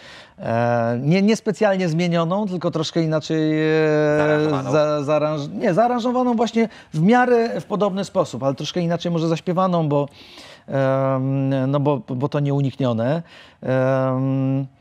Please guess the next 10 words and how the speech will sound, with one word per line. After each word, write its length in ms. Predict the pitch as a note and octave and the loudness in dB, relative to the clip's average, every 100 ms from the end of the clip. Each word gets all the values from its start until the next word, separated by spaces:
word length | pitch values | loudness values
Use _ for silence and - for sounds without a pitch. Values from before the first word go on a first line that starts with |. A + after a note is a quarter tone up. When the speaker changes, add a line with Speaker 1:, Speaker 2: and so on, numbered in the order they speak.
| _ - | _ -2
Speaker 1:
ale 180 | E3+ | 0
zapraszam 400 | F#3 A3+ A#3+ B3 A3 | 0 -2 -2 -4 -2
serdecznie 520 | A3+ B3 - G#3 F3+ | 0 0 -2 -4 -4
i 60 | |
wszystkich, 360 | D#3+ A3+ - F3+ | -4 -6 -2 0
bo 100 | E3 | 0
to 120 | F#3 | 0
jest 180 | F3+ E3+ | -2 0
tak, 140 | F#3 E3 | -2 0
że, 300 | F3+ F#3 | 0 0